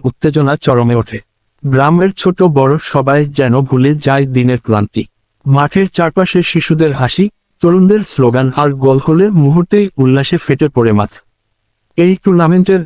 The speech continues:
আয়োজন শুধু খেলার জন্য নয়, এর পেছনে লুকিয়ে আছে একতার বন্ধন।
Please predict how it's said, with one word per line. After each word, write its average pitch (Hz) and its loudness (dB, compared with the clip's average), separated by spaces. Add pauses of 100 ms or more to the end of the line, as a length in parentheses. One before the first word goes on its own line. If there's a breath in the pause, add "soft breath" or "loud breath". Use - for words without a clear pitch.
আয়োজন 147 0
শুধু 170 -2
খেলার 113 0
জন্য 131 2
নয়, 127 0 (380)
এর 165 0 (100)
পেছনে 180 0
লুকিয়ে 156 2
আছে 135 -4 (100)
একতার 127 -2
বন্ধন। 107 -2